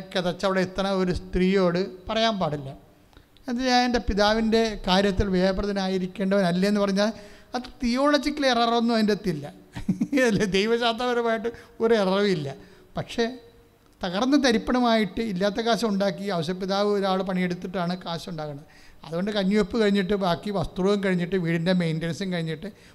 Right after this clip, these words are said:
ബാക്കി ഇത്തിരി ഇട്ടുകൂട്ടുണ്ടാക്കിയിട്ടാണ്, കൂശ് പൊട്ടിച്ചാണ് ഈ പരിപാടിക്ക് പോയിരിക്കണത്. അതിനിടയ്ക്കാണ് ഈശോ അവിടെ തങ്ങണത്. പിന്നെ ആരെങ്കിലും കടം മേടിച്ച് വായ്പ മേടിച്ചിട്ടാണ് രണ്ടാമത് കാണാൻ തിരക്കാൻ വേണ്ടി ചെല്ലുമ്പോഴാണ് കേൾക്കുന്ന dialogue ഇതാണ്. ഇതാണ്,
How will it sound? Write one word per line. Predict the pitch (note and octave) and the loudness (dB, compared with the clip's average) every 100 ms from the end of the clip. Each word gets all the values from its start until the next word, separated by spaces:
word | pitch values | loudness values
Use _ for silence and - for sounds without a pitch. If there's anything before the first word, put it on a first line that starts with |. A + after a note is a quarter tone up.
| - | -8
ബാക്കി | F3+ E3+ F#3 A#3 G#3+ | 0 2 2 0 0
ഇത്തിരി | - G#3 A3 | 0 0 0
ഇട്ടുകൂട്ടുണ്ടാക്കിയിട്ടാണ്, | - G#3+ G#3 G#3 F3+ F3+ F3+ G3 F#3 F3 E3+ A3+ - | -2 -2 0 0 0 0 -2 -8 -4 -2 0 -4 -4
കൂശ് | F#3+ D#3+ G#3 | -2 -2 -2
പൊട്ടിച്ചാണ് | F3 F3+ F#3 F3 F3 A3+ | -4 -6 -4 -4 -4 -6
ഈ | - - - - | -10 -18 -6 0
പരിപാടിക്ക് | F#3 G#3 A3+ A3 | 2 2 0 0
പോയിരിക്കണത്. | G#3+ G3+ F3+ E3+ C#3+ - - - - | 0 2 0 -4 -6 -12 -20 -20 -6
അതിനിടയ്ക്കാണ് | F3+ A#3 A3+ G3 G#3 A3 | -2 2 2 2 2 2
ഈശോ | F#3 A#3+ | 2 2
അവിടെ | G#3 G#3 E3+ | 2 0 -4
തങ്ങണത്. | D#3 F3+ F#3 C#3+ C#3+ - - - - - - | -4 0 2 0 -4 -12 -20 -20 -20 -20 0
പിന്നെ | G#3+ A3 C#4 D4 - - E3 | 2 4 4 2 -2 -12 -2
ആരെങ്കിലും | F#3+ B3+ C#4+ B3 | 2 4 2 2
കടം | A3+ C4 D4 | 2 4 4
മേടിച്ച് | C#4 C#4+ D4 | 4 2 2
വായ്പ | C4 G#3+ A#3 | 4 4 2
മേടിച്ചിട്ടാണ് | C4 B3+ A3 A#3+ B3 G#3 | 0 0 2 0 2 2
രണ്ടാമത് | F#3+ A3 B3 B3+ A3+ | 4 6 6 4 2
കാണാൻ | F#3+ G#3+ A#3 | 0 0 0
തിരക്കാൻ | G3 F3+ G#3+ G#3+ | 0 -2 0 0
വേണ്ടി | A3 G#3+ F#3+ | 2 0 0
ചെല്ലുമ്പോഴാണ് | F3+ F#3 F3+ F3 G3 - - - - | -2 0 0 0 -2 -6 -16 -20 -12
കേൾക്കുന്ന | - E3+ E3+ G3+ G#3 | -6 -6 -6 -8 -6
dialogue | E3+ E3 E3+ E3+ D#3+ | -4 -4 -4 -6 -6
ഇതാണ്. | D3+ C3 F3 - - _ _ _ _ _ _ _ _ _ G#3 | -8 -10 -16 -20 -20 _ _ _ _ _ _ _ _ _ 4
ഇതാണ്, | C4+ B3 | 6 6